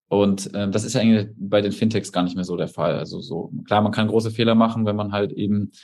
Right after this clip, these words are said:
in Nischen geht und dann der Markt abstürzt. Also wenn man eben immer dann, wenn Krypto gehypt ist, in Krypto gegangen ist. Aber, äh, wenn man langfristig über zehn, zwanzig Jahre Geld investiert, äh, an der, breit gestreut, dann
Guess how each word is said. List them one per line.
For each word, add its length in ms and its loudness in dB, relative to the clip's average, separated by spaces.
in 160 2
Nischen 320 4
geht 300 0
und 240 -2
dann 240 6
der 180 2
Markt 240 -2
abstürzt. 540 0
Also 340 0
wenn 120 0
man 180 0
eben 360 -2
immer 200 6
dann, 240 6
wenn 140 4
Krypto 320 2
gehypt 320 2
ist, 180 0
in 140 -4
Krypto 260 2
gegangen 340 2
ist. 360 -4
Aber, 460 4
äh, 240 4
wenn 100 6
man 160 6
langfristig 540 2
über 160 2
zehn, 200 2
zwanzig 280 2
Jahre 280 6
Geld 200 2
investiert, 680 0
äh, 360 2
an 180 0
der, 480 0
breit 380 0
gestreut, 420 0
dann 320 -2